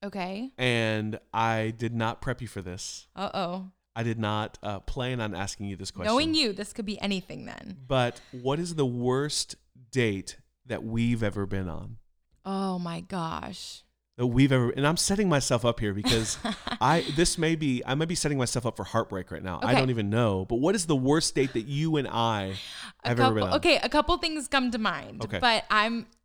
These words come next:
Speaker 1: ah, do I have, like, permission to speak freely here? I'm, ah.
Speaker 2: Yes.
Speaker 1: Okay, so
Speaker 2: I asked the question, so I deserve whatever's coming to me.
Speaker 1: Okay, in my book,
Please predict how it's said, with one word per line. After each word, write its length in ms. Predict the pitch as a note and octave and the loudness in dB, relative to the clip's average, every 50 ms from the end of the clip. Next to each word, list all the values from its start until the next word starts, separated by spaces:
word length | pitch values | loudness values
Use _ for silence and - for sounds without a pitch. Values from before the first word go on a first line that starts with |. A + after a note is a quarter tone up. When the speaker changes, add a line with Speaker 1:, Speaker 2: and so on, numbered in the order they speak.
| _ _ _ _ G3+ - - - | _ _ _ _ -18 -14 -12 -8
Speaker 1:
ah, 320 | - F#3+ A3 A#3 A#3 G3+ G3+ - | -6 -4 -4 -4 -6 -6 -8 -6
do 140 | A#3 A#3 A3+ | -4 -2 0
I 80 | A3+ | 0
have, 100 | A#3+ A#3 | 0 0
like, 140 | A#3+ A#3+ A#3 | -2 -4 -4
permission 400 | - A#3+ A3+ A3+ A3+ - - B3+ | -4 -4 -2 -2 -2 -2 -4 -4
to 80 | A#3 B3+ | -4 -4
speak 260 | - - - A#3+ - | -6 -6 -8 -8 -8
freely 360 | - - A#3+ A#3+ C4 D4+ D#4+ | -6 -4 -4 -4 -2 -2 -2
here? 280 | E4 E4 F4+ F#4+ G4 G4+ - | -2 -2 0 0 0 -2 -2
I'm, 280 | - A3+ A#3 A3+ A3+ - - | -2 -2 -2 -2 -4 -6 -8
ah. 360 | - - - - - C4 B3+ - - - - | -8 -6 -4 -2 -2 -4 -4 -6 -10 -18 -10
Speaker 2:
Yes. 120 | A2 A2+ A2+ | -4 -2 2
Speaker 1:
Okay, 120 | - - - - - - - - - | 2 2 2 0 -4 -8 -8 -10 -8
so 320 | - - E4+ D4+ D4+ D4+ D4 | 0 4 6 8 8 8 10
Speaker 2:
I 140 | C#4+ C#4 D3+ | 10 8 8
asked 200 | D#3+ E3 - - | 6 4 2 0
the 80 | D#3+ | -4
question, 480 | C3 - C#3+ C3+ - - - C3 B2 A#2+ | -2 0 0 0 0 0 0 -2 -2 -2
so 260 | - - - A2+ G#2 | -2 0 0 2 2
I 160 | E2 G2+ B2 B2 | 2 2 2 2
deserve 400 | B2 B2 A2+ B2 A#2 A2+ A2 A2+ | 0 -2 -2 -2 -2 -2 -2 -4
whatever's 260 | A2 G2 F#2+ G2 - - | -6 -6 -6 -8 -8 -8
coming 200 | - F2 E2 D#2+ | -8 -8 -8 -8
to 80 | - - | -8 -2
me. 80 | - | -2
Speaker 1:
Okay, 200 | B3 G#3 E3 - - | -2 -2 -2 -4 -4
in 140 | G3+ A#3 A#3 | -2 0 4
my 180 | B3+ C#4+ D#4+ | 4 4 4
book, 460 | E4 C4 D4 C#4+ C4+ C4+ B3+ - - | 4 4 4 4 4 2 0 -4 -14